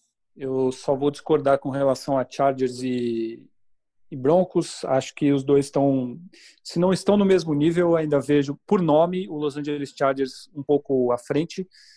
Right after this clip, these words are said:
considerando que o quarterback vai jogar. Assim, que o Justin Herbert pode fazer alguma coisa boa ou que o Tyrod Taylor, que eu não acredito tanto. É, mas pensando que o quarterback não é, não tem,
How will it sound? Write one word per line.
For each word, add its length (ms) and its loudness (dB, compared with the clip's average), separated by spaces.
considerando 840 2
que 720 0
o 520 0
quarterback 540 0
vai 140 2
jogar. 320 -6
Assim, 440 -10
que 100 -4
o 80 2
Justin 280 0
Herbert 320 2
pode 220 0
fazer 220 0
alguma 280 0
coisa 240 -2
boa 340 2
ou 140 4
que 140 -12
o 20 -12
Tyrod 320 -4
Taylor, 400 -4
que 60 -4
eu 60 -2
não 100 2
acredito 500 -4
tanto. 380 -4
É, 80 2
mas 220 0
pensando 440 -4
que 200 -2
o 100 0
quarterback 560 -2
não 240 -2
é, 500 -2
não 280 -4
tem, 320 -4